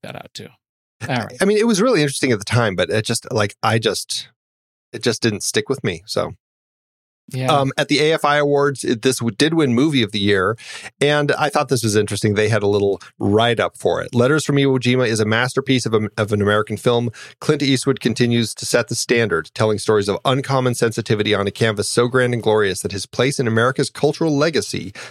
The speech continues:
Speaker 2: seems to have no bounds. Letters from Iwo Jima is a complex examination of duty to one's country, the enemy's country. By presenting the Japanese perspective, the film projects points of view through a prism, reminding us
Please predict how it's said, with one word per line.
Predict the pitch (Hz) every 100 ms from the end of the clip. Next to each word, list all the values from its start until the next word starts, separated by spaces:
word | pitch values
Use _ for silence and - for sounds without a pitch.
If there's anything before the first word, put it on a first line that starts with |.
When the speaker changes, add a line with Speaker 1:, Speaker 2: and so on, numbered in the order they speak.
| -
Speaker 2:
seems | - 135 127 -
to | 123
have | 107 98 95
no | 95 90
bounds. | 98 85 73 - - - - -
Letters | - 104 110
from | 117
Iwo | 110 110 107
Jima | 110 110
is | 107 98
a |
complex | - 120 123 139 127
examination | 127 113 113 113 113 -
of | 90
duty | 113 120 131
to | -
one's | 110 104
country, | - 120 - 175 - _
the | 107 113
enemy's | 202 113 -
country. | - 80 - 82 - _ _ _ -
By | 101
presenting | 113 120 139 147
the | 117
Japanese | 123 113 123 110
perspective, | 117 - 135 - 104
the | 98
film | - 110
projects | 107 107 107 -
points | - 127 -
of | 110
view | 113 117
through | 117
a | 101
prism, | - 156 101 67
reminding | 95 101 110 107
us | 104